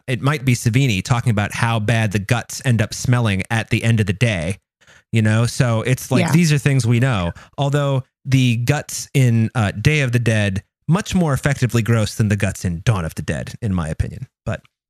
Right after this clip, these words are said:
Speaker 1: um, you know, that's neither here nor there <laughs> as far as this conversation is concerned. So, uh, it, it was just, it's kinda disappointing that Shudder is like, I, I think,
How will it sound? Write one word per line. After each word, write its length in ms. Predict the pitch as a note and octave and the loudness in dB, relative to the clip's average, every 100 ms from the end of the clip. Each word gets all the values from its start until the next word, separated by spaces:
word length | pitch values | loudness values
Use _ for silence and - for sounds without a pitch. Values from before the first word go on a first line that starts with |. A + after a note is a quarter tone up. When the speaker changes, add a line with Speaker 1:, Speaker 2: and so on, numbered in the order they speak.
| - - - - | -20 -20 -20 -10
Speaker 1:
um, 500 | G#2 G2+ F#2 E2 E2+ D3+ - - | -4 -2 -2 -4 0 -2 -2 -4
you 100 | - | 0
know, 60 | G#2 | 2
that's 160 | G#2+ - | 2 2
neither 220 | A2 - | 2 2
here 160 | - G#2 | 0 0
nor 160 | E2 | 0
there 280 | F2 G2+ F#2+ | 0 0 0
<laughs> 180 | - - | -2 0
as 180 | C3 - | -2 -2
far 220 | C3+ A2 | -2 -2
as 100 | G2+ | -2
this 380 | A2+ - - - - - - - - - - | -4 -4 -10 -16 -20 -20 -20 -20 -20 -20 -10
conversation 640 | - C#3 B2 A#2+ A#2 - G2 | 0 2 2 2 0 0 -2
is 100 | - | -2
concerned. 440 | G2 - E2 C2+ | -6 -4 -6 -6
So, 320 | - C#3+ B2+ B2 | -4 -2 -2 -4
uh, 100 | D3+ - | -6 -6
it, 380 | D#3+ - E3+ | -8 -6 -4
it 40 | F#3+ | -2
was 160 | F3 | -2
just, 220 | F3 A3+ - | -2 -4 -4
it's 160 | E3+ | -4
kinda 180 | - B3 | -2 -2
disappointing 540 | F#3 F3+ C#3+ D3+ C#3 | 0 0 0 2 2
that 120 | B2 - | 0 -2
Shudder 460 | - C3+ B2+ A#2 A2 | -2 -2 0 0 0
is 260 | A#2+ G#2+ - | 0 0 0
like, 240 | G#2+ G#2 - | -2 -4 -4
I, 180 | B2+ - | -4 -2
I 60 | B2+ | -2
think, 360 | A#2+ D#3 - | 2 2 0